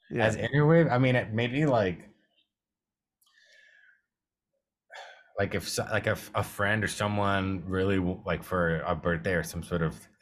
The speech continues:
Speaker 2: thing, really wanted us to do a thing, you know, maybe.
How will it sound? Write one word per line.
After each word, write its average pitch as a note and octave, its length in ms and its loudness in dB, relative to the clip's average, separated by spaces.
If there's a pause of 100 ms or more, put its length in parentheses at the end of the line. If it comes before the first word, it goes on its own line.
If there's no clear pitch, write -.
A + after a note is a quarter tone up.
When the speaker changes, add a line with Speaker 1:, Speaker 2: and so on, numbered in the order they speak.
(400)
Speaker 2:
thing, F#2+ 260 0
really F#2+ 280 2
wanted F2 600 0 (720)
us G2 280 -2
to F2+ 100 0
do F2+ 260 2
a F#2 80 2
thing, B2 500 0
you B2 140 2
know, B2+ 320 0
maybe. A2 580 0